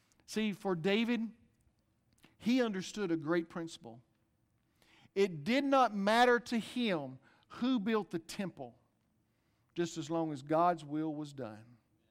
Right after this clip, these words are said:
In our life, we sometimes get more concerned about the end product than we do about who gets the credit. That's when we can look and say, "God, we want your will to be done."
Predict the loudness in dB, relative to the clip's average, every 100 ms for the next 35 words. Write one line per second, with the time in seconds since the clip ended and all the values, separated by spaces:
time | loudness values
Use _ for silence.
0 | _ _ _ _ _ _ _ _ _ _
1 | 0 4 4 6 6 6 6 2 2 2
2 | 2 -2 -6 -4 -4 -4 -6 -6 -6 -4
3 | -2 -2 -6 -8 -6 -6 -6 -10 -16 _
4 | _ _ _ _ _ _ _ _ _ 0
5 | 0 2 -4 -4 -4 -4 -4 2 4 4
6 | 0 -6 -18 -20 _ _ _ _ _ _
7 | _ _ -4 -2 0 -2 -2 2 2 2
8 | -8 -20 _ _ _ _ _ _ _ -2
9 | 2 2 0 -4 -6 -6 -12 -6 -4 -6
10 | -12 _ _ _ _ _ _ _ _ -2
11 | 4 4 2 -6 -4 -2 -2 -4 -6 -4
12 | -4 -6 -10 -4 -4 0 2 2 0 -4
13 | -6 -6 -10 -4 -4 -4 -6 -6 -6 -6
14 | -8 -10